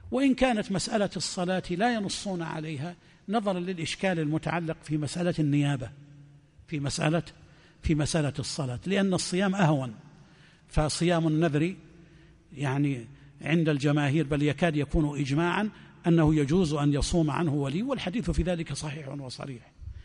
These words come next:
بقي صيام الواجب إذا بقي عليه أيام من رمضان فيها الخلاف، أو صيام غيره،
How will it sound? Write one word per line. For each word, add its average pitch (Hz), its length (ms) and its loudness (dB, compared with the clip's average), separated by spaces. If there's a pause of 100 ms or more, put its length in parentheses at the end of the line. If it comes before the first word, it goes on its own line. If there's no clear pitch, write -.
(300)
بقي 185 260 -2
صيام 170 360 4
الواجب 151 460 2
إذا 147 140 0
بقي 165 260 -4
عليه 151 320 -2
أيام 156 280 0
من 151 60 -4
رمضان 143 420 -6
فيها 175 220 0
الخلاف، 156 400 -6 (960)
أو 175 160 6
صيام 165 440 -2 (380)
غيره، 165 720 2